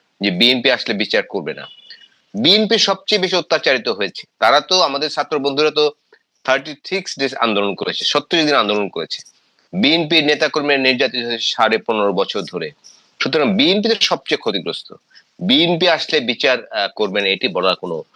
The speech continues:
সুযোগ নেই। But এটি হচ্ছে একটি তাদের কৌশল। যেমন বলছে যে বিএনপি অনেক সংস্কারে এক হচ্ছে, সংস্কার প্রশ্নে এক হচ্ছে না।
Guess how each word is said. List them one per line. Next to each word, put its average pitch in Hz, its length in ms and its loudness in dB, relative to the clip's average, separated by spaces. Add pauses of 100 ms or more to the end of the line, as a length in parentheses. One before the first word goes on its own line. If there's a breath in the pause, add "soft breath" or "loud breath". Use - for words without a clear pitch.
(260 loud breath)
সুযোগ 87 320 -2
নেই। 73 200 0
But 107 280 0
এটি 123 220 -2
হচ্ছে 147 280 -4
একটি 143 360 -2 (580)
তাদের 101 160 0
কৌশল। 98 380 -2
যেমন 107 220 2
বলছে 107 240 -2
যে 104 60 0
বিএনপি 95 460 0 (480 loud breath)
অনেক 110 300 0
সংস্কারে 98 540 0
এক 95 200 0
হচ্ছে, - 220 -16
সংস্কার 95 380 -4
প্রশ্নে 95 280 -2
এক 90 180 2
হচ্ছে 90 220 -6
না। 90 80 -6